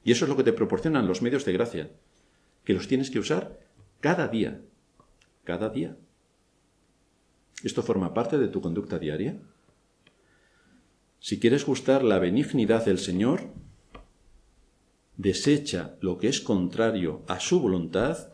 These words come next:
y ejercítate, toma la determinación de llevar a cabo aquellas cosas que son útiles para el reino de Cristo.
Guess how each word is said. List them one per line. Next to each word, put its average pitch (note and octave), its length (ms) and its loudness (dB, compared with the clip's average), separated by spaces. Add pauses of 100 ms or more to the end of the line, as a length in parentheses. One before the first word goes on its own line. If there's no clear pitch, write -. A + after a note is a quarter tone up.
y G#2 160 4
ejercítate, G#2+ 1300 0 (500)
toma D3+ 240 2
la A2+ 160 4
determinación B2+ 1120 8 (1160)
de F#2+ 100 0
llevar G2 220 4
a A#2 60 0
cabo G#2+ 220 2
aquellas G2+ 300 -2
cosas C3 360 -4
que F2+ 100 -10
son G2 220 -6
útiles G#2+ 420 -4
para D#2 200 -8
el C2+ 60 -10
reino F2+ 240 -6
de F2 120 -8
Cristo. A#2 420 -10